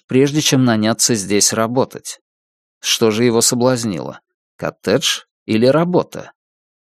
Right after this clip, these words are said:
Почему Маркландам не хотелось появляться в коттедже? До такой степени, что их нога так и не ступала сюда, даже после того, чтобы навести здесь порядок после его смерти.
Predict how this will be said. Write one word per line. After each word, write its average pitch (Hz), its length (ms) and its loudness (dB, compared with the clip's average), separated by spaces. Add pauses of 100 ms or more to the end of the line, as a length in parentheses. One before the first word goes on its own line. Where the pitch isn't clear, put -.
(120)
Почему 190 340 2
Маркландам 127 680 2
не 131 80 4
хотелось 175 640 0
появляться 151 600 2
в - 80 -6
коттедже? 82 760 -4 (440)
До 110 80 2
такой 123 320 2
степени, 131 540 0
что - 180 0
их 135 140 0
нога 139 300 2
так 147 260 -2
и - 20 2
не 156 140 2
ступала 151 580 0
сюда, 117 480 0 (320)
даже 160 500 2
после 139 400 0
того, 113 300 0
чтобы 131 260 -2
навести 117 380 0
здесь 135 260 0
порядок 113 520 0
после - 320 0
его 139 180 4
смерти. - 640 -2